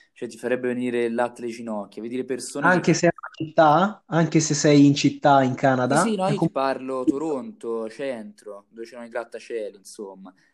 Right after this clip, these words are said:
Speaker 1: Una metropoli,
Speaker 2: Eh.
Speaker 1: non so, da t-, due, tre milioni di abitanti, credo. E, mm, e vedi le persone che camminavano di una lentezza, avevano un modo di fare molto lento.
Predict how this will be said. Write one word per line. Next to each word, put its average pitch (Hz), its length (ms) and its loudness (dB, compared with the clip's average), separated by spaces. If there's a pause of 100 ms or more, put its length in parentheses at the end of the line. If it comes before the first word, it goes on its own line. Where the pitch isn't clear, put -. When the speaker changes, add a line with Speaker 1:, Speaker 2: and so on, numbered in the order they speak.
(120)
Speaker 1:
Una 113 120 -8
metropoli, 123 680 -2
Speaker 2:
Eh. - 20 -2
Speaker 1:
non 110 160 -8
so, - 520 -8
da 101 600 -8 (220)
t-, - 140 -12
due, 120 300 -4
tre 117 120 -10
milioni 113 300 -6
di 110 60 -4
abitanti, 107 580 -8
credo. 104 460 -10 (460)
E, 123 680 -2
mm, 110 720 -10 (540)
e - 100 -12
vedi 143 120 -6
le 160 100 -4
persone 131 600 -6
che 110 200 -12
camminavano 110 840 -8
di 107 240 -10
una 127 180 -6
lentezza, 113 840 -8
avevano 123 240 -6
un 127 100 -6
modo 131 160 -6
di 127 80 -10
fare 139 200 -8
molto 131 400 -8
lento. 95 600 -4